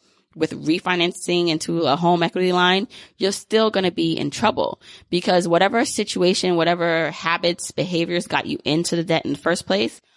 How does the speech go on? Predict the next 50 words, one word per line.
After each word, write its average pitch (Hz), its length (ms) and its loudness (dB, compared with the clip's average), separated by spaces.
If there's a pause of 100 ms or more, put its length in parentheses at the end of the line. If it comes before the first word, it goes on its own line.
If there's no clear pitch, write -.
(140)
are - 80 0
just 175 200 -2
gonna 175 160 -2
continue. 143 640 -2 (440)
Essentially, 180 760 -2
you're 180 160 0
just 190 200 -4
delaying 160 440 0
the 143 80 0
problem 147 600 2 (360)
or 160 160 2
delaying 160 560 0
the 143 100 -2
reckoning 143 560 -4 (100)
of - 240 4
having 160 360 0
to 151 100 -2
pay. 147 420 0 (400)
And 165 160 0
then 175 220 4
what's 165 140 0
gonna 165 180 -4
happen 151 300 -2
is 147 160 -4
now 151 400 2
not 147 240 -2
only 160 180 0
do 165 80 -6
you 151 80 0
have 143 160 0
four 160 160 -2
oh 147 60 0
one 143 160 -6
K 254 180 0
loan 196 200 2
to 165 60 -2
pay 151 180 0
off, 143 320 2 (300)
but 151 160 0
your 156 120 0
debt 156 320 2 (260)
keeps - 240 -6
accumulating 160 720 0
because 151 320 -4
you 151 80 -2
have 147 120 0
not 143 260 -4
fixed - 240 -2
the 127 60 -2
problem. - 500 -2